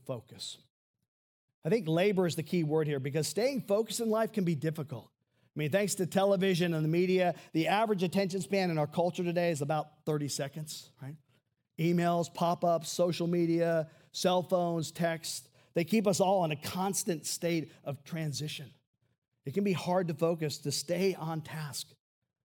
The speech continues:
But I think it's vital in our spiritual journey.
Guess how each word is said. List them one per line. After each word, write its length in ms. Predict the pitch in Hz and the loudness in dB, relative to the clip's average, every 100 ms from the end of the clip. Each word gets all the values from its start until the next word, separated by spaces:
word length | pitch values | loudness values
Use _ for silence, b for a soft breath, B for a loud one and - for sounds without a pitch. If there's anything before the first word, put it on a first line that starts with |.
| _ _ _ - | _ _ _ -6
But 100 | 139 | -4
I 40 | |
think 160 | 185 196 | -2 -2
it's 120 | 135 | -2
vital 500 | 123 151 220 180 147 | -2 0 0 0 0
in 60 | |
our 120 | 139 135 | -4 -8
spiritual 440 | - 160 147 131 | -8 -6 -6 -8
journey. 360 | 117 135 123 | -10 -14 -16